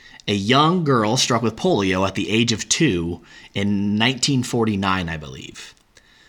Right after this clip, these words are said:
Judy is confined to a wheelchair, but carries with her the fierceness required to make good trouble, as the late civil rights hero John Lewis would put it. Under Judy's leadership,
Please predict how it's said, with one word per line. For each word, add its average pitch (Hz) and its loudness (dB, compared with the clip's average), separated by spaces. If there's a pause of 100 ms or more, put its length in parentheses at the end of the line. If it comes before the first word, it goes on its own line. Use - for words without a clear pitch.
(160)
Judy 180 4
is 180 2
confined 123 4
to 120 2
a 110 2
wheelchair, 90 -4 (440)
but 110 -2
carries 160 2
with 110 0
her 147 2
the 110 -2
fierceness 131 0
required 101 -2
to - -2
make 92 -6
good 123 2
trouble, 85 0 (260)
as 104 -2
the 104 0
late 117 2
civil 147 4
rights 113 2
hero 90 -2
John 90 -2
Lewis 92 -4
would 80 -10
put 80 -12
it. - -16 (800)
Under 170 4
Judy's 143 4
leadership, 92 0